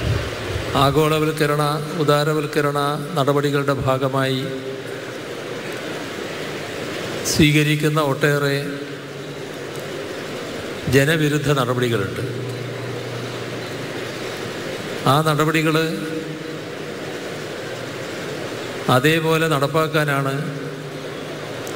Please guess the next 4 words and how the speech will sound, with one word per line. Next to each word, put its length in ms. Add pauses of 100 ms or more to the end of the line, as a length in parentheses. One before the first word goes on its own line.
(1200)
ആഗോളവൽക്കരണ, 760 (320)
ഉദാരവൽക്കരണ 800
നയങ്ങൾ 380
അംഗീകരിക്കുന്ന 600